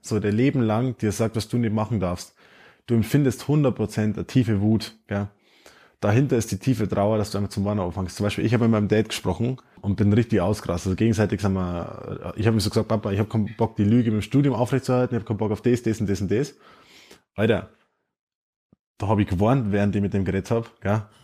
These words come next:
Das Gespräch ist eineinhalb Stunden gegangen, ich bin dreimal rausgeschmissen worden während dem Gespräch, also kein Spaß jetzt, dreimal, einmal bin ich als Hausfriedensbruch betitelt worden, gell. So, <laughs> so, und danach, gell, ist es jetzt für mich so, ähm,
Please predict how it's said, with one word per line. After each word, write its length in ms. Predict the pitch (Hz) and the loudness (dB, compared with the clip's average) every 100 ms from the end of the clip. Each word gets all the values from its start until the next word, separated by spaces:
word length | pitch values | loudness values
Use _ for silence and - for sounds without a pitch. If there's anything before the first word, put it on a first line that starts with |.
| _ | _
Das 140 | - 98 | -10 -6
Gespräch 260 | 104 113 | -2 2
ist 60 | 113 | 0
eineinhalb 240 | 113 113 101 | 0 -2 0
Stunden 220 | 131 117 | -2 0
gegangen, 180 | 110 117 | 0 0
ich 80 | 98 | -2
bin 100 | 104 | -2
dreimal 300 | 104 110 104 | 0 0 2
rausgeschmissen 520 | 107 - - 92 101 | 0 0 -6 -4 -2
worden 140 | 98 | -2
während 220 | 98 98 | -2 -2
dem 80 | 101 | -2
Gespräch, 340 | 98 - 98 110 | -4 -2 0 2
also 140 | 101 | 2
kein 180 | - 117 | 2 2
Spaß 300 | - 107 110 | 2 2 4
jetzt, 280 | 104 101 - | 2 0 0
dreimal, 340 | 104 120 120 113 - _ | 2 2 0 -4 -12 _
einmal 180 | - 113 | -2 0
bin 100 | 107 | 2
ich 60 | 110 | 0
als 120 | 95 | 2
Hausfriedensbruch 580 | 117 135 - 101 - 104 | 0 0 -2 -4 -4 -8
betitelt 400 | 98 113 107 98 | -4 -4 -2 -2
worden, 260 | 104 135 147 | -2 -4 -6
gell. 160 | 107 117 - - - _ | -6 -8 -10 -20 -20 _
So, 140 | - 107 - 139 - | -4 0 0 0 0
<laughs> 460 | 139 - - - - | -2 -2 -8 -8 -4
so, 300 | - 123 - - - | 2 2 0 -10 -2
und 180 | 123 113 | 0 2
danach, 440 | 107 107 139 - _ _ _ | 2 2 0 -4 _ _ _
gell, 260 | - 107 117 - _ _ | -2 -2 -2 -8 _ _
ist 140 | 107 | -4
es 40 | 98 | 0
jetzt 200 | 110 - | -2 0
für 80 | 113 | 0
mich 240 | 117 127 | 2 0
so, 300 | - 131 135 - _ _ _ _ _ _ _ | 0 0 0 -6 _ _ _ _ _ _ _
ähm, 400 | 101 101 98 92 | -4 -2 -2 -4